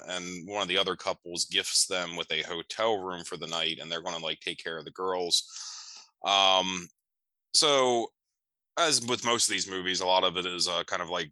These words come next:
walking and talking or talking around tables and stuff like that. It's very, you know, um,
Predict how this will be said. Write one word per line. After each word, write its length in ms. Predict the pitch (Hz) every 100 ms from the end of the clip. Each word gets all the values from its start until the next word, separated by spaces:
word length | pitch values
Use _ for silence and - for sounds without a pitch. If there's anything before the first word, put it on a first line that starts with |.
| _
walking 360 | 90 92 90 87
and 80 | 85
talking 540 | 90 85 - 85 82
or 160 | 78 78
talking 320 | 87 85 85
around 240 | 82 82
tables 460 | - 82 80 85 82
and 100 | 82
stuff 280 | - 87 -
like 180 | 87 -
that. 220 | 82 82
It's 240 | - - -
very, 480 | 73 73 73 76 _
you 160 | 82 80
know, 240 | 69 - - _ _
um, 280 | 85 80 -